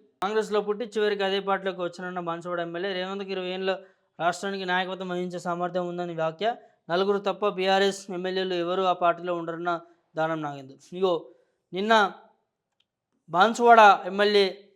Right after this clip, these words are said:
మనం చెప్పుకుంటున్నట్టు పోచారం శ్రీనివాసరెడ్డి గారు ఒక మూడు అంశాలని చెప్పి ఆ పార్టీలోకి పోతున్నా అని చెప్పి చెప్తా ఉన్నాడు. మొదటి అంశాన్ని చూద్దాం మనం ఒకసారి. ఏమన్నాడు? రైతు సంక్షేమం కోసం అందరినీ కలుపుకొని వెళ్తున్న సీఎం.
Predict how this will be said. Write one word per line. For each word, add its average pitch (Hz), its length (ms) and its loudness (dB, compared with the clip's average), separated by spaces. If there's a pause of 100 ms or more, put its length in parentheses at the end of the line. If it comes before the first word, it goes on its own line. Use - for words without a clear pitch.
(120)
మనం 180 420 -4
చెప్పుకుంటున్నట్టు 196 520 -4
పోచారం 196 540 2
శ్రీనివాసరెడ్డి 196 520 -4
గారు 190 360 2 (600)
ఒక 190 80 -2
మూడు 220 260 8
అంశాలని 226 500 8
చెప్పి 214 400 2
ఆ 196 80 -4
పార్టీలోకి 185 460 2
పోతున్నా 185 320 -4
అని 165 140 -4
చెప్పి 165 160 -10
చెప్తా 156 240 -10
ఉన్నాడు. 143 180 -12 (320)
మొదటి 220 280 4
అంశాన్ని 208 400 2
చూద్దాం 165 220 0
మనం 143 180 -6
ఒకసారి. 135 300 -12 (280)
ఏమన్నాడు? 202 760 4 (1300)
రైతు 233 260 6
సంక్షేమం 254 520 0
కోసం 240 340 4
అందరినీ 226 380 2
కలుపుకొని 214 420 2
వెళ్తున్న 208 400 0
సీఎం. 175 440 -6